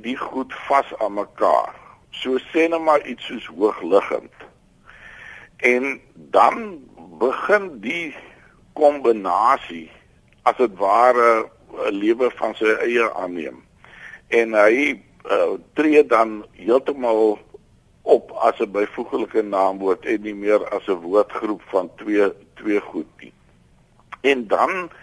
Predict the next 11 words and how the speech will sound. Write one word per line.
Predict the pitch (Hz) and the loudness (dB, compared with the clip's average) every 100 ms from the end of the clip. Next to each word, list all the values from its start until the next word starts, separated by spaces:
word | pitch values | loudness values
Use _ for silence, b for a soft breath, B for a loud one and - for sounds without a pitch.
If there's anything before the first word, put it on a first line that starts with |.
| b b b b | b b b b
skuif | - - - 175 170 156 - - - - | -18 -16 -4 2 4 2 -4 -14 -20 -16
die | - 113 110 104 - _ - _ - 107 110 - 113 | -10 -8 -8 -10 -16 _ -20 _ -16 -2 2 2 4
graderingsuitgang | 131 147 123 - - 151 - - - 85 82 78 | 2 4 -2 -8 -2 -2 -2 -4 -4 -4 -4 -4
na | 92 | -2
agter | 104 - 117 - 104 - | 2 2 2 0 -6 -6
toe. | - - - _ b b b b b b b b | -12 -14 -14 _ b b b b b b b b
Met | - 110 | -4 0
ander | 120 143 | 4 4
woorde, | 143 143 139 131 120 | 4 4 8 8 8
'n | |
mens | 110 139 | 4 0